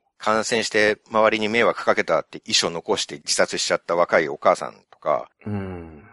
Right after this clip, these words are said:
Speaker 1: これ全く死ぬ必要なかった人なんですよ。
Speaker 2: はい。そうですね。
Speaker 1: 日本が正しい怖がり方をしてればですよ。
Speaker 2: うん。
Speaker 1: 先の人生が何十年もあった人たちなんですよ。
Speaker 2: うん。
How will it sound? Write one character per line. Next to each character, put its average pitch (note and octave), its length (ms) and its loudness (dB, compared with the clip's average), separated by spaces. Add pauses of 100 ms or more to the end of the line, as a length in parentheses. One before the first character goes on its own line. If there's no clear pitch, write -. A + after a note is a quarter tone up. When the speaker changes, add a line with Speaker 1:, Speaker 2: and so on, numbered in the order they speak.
(140)
Speaker 1:
こ E3 80 -2
れ C#3+ 60 2
全 D3+ 360 0
く F#3 100 0
死 E3 160 0
ぬ E3 80 -2
必 - 220 -2
要 C#3+ 80 2
な B2+ 100 2
か B2 100 4
っ - 80 0
た C#2+ 120 -12
人 - 180 -12
な C#2 80 -14
ん A1+ 60 -18
で A1 60 -20
す - 60 -18
よ。 A1+ 100 -20 (420)
Speaker 2:
は F#2+ 220 -14
い。 D2 180 -20 (200)
そ - 180 -16
う - 20 -18
で - 80 -20
す - 140 -18
ね。 B2 260 -10 (420)
Speaker 1:
日 G2+ 80 -8
本 G#2 160 2
が D2+ 80 -4
正 G2 420 2
し - 20 -4
い D#2 40 -10
怖 E2+ 240 -2
が E2 80 -2
り D#2+ 60 -4
方 - 180 -6
を - 40 -12
し - 100 -6
て F#2+ 80 -2
れ D#2 100 -4
ば A1+ 160 -14
で - 80 -20
す - 140 -20
よ。 E2+ 120 -14 (300)
Speaker 2:
う G2 60 -10
ん。 E2 320 -14
Speaker 1:
先 - 240 -8
の B2 100 4
人 A#2+ 160 4
生 F#2+ 120 2
が E2+ 60 -2
何 G#2+ 220 2
十 A2+ 140 -4
年 A2 180 0
も G#2+ 80 2
あ G#2+ 40 2
っ - 60 -6
た - 80 -10
人 F#2+ 200 -6
た D#2 100 -4
ち B1+ 140 -12
な B1 100 -20
ん A#1+ 40 -20
で - 40 -20
す - 80 -20
よ。 A#1+ 100 -20 (360)
Speaker 2:
う A2+ 80 -6
ん。 E2 320 -10